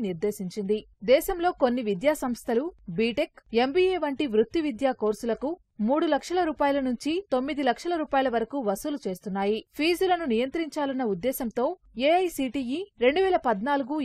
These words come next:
ఏప్రిల్ పద్నాలుగున సుప్రీంకోర్టు మాజీ న్యాయమూర్తి జస్టిస్ బిఎన్ శ్రీకృష్ణ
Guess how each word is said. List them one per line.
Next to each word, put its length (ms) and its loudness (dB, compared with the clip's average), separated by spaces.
ఏప్రిల్ 320 -2
పద్నాలుగున 520 0
సుప్రీంకోర్టు 680 -2
మాజీ 360 2
న్యాయమూర్తి 640 -2
జస్టిస్ 520 2
బిఎన్ 360 -2
శ్రీకృష్ణ 440 -4